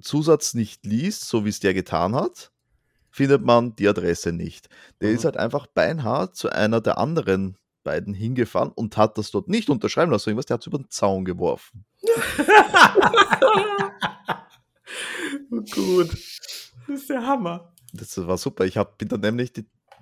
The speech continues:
Speaker 1: ein paar Tage später, ich hab das Ding gesucht, weil ich weiß ja, wo die ad-, andere Adresse ist, und bin da hingefahren und da lag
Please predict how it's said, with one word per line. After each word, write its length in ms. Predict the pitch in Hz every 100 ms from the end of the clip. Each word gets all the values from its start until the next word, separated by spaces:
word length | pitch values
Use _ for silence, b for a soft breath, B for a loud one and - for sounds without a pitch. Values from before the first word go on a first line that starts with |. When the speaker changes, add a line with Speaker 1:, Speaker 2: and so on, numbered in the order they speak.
| -
Speaker 1:
ein 80 | -
paar 120 | 104
Tage 240 | - 101 110
später, 560 | - 92 - 143 202 _ _ _ _ _ _ _
ich 120 | 101
hab 100 | 107
das 160 | - 107
Ding 140 | 110
gesucht, 500 | 95 101 - 139 -
weil 100 | 90
ich 120 | 90 87
weiß 140 | 107
ja, 100 | 117
wo 60 | 92
die 120 | 95
ad-, 140 | - -
andere 260 | 98 90
Adresse 340 | 87 87 87 104
ist, 80 | 104
und 60 |
bin 60 | 92
da 80 | 101
hingefahren 380 | 113 131 98 104
und 100 | 95
da 40 | 101
lag 440 | 98 92 110 -